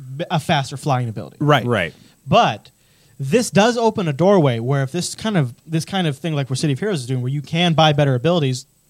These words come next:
Speaker 1: if that gets successful, you gotta imagine the other M M Os are gonna do that. Cryptic will look at doing that for Star Trek Online. What do you guys think?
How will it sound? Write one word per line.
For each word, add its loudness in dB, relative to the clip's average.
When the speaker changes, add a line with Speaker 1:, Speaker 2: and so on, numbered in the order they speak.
Speaker 1:
if -12
that -2
gets -8
successful, -8
you -8
gotta -2
imagine -4
the -6
other -6
M -10
M -12
Os -10
are -16
gonna -16
do -8
that. -4
Cryptic -2
will -2
look -4
at -12
doing -2
that -10
for -20
Star -6
Trek -10
Online. -2
What 0
do -2
you -2
guys 0
think? 0